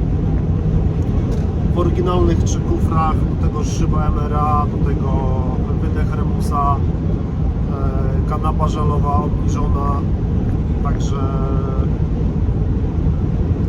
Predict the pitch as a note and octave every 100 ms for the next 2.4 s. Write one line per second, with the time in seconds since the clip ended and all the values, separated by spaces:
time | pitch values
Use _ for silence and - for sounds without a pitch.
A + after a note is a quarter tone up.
0 | - D#3+ - - - - E3 D#3 - -
1 | - - - - - - F3 F3 F3+ F3
2 | D#3+ D#3 -